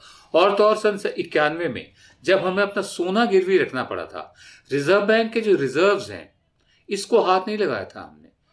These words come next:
ये हमेशा वैसे पड़े रहते हैं। सरकार ये reserves चाहती है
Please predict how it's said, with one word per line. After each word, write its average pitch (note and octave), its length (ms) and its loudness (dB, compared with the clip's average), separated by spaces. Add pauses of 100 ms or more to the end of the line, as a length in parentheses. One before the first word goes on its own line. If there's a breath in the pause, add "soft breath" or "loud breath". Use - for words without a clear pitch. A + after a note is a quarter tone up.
(260)
ये F#3+ 120 2
हमेशा G3+ 680 -2
वैसे F#3 300 -2
पड़े G#2+ 260 -6
रहते D2 320 -14
हैं। - 180 -20 (540 loud breath)
सरकार G#3 600 2
ये A3 140 4
reserves D3 460 0
चाहती - 380 -8
है - 280 -20